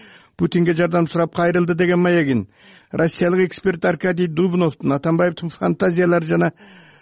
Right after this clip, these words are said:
дымактары» деген макаласын, профессор Каныбек Осмоналиевдин «Айтып берип тажадым, эч ким укпайт, бул элдин шору» деген маегин басты. Маегинде профессор чек ара маселесине токтолуп,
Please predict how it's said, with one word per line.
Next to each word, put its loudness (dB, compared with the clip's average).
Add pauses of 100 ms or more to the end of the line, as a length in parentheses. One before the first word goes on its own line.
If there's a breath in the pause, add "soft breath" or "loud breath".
(100)
дымактары» 0
деген 0
макаласын, -2 (600 soft breath)
профессор 0
Каныбек 2
Осмоналиевдин -2
«Айтып 0
берип 0
тажадым, 0 (440 soft breath)
эч 0
ким 0
укпайт, -2
бул 0
элдин 0
шору» 0
деген 0
маегин 2
басты. -6 (600 loud breath)
Маегинде 2
профессор -2
чек -2
ара 2
маселесине 0
токтолуп, -4